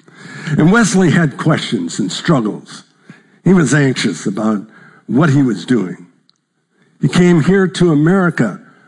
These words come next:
He crossed the Atlantic in the seventeen hundreds,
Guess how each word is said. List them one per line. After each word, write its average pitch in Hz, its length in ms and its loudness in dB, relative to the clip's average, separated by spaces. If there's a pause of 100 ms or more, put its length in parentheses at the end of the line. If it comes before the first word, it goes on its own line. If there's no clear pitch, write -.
(140)
He 165 100 2
crossed 170 400 2
the 160 120 4
Atlantic 160 580 0
in 123 140 2
the 120 60 0
seventeen 147 460 2
hundreds, 165 520 0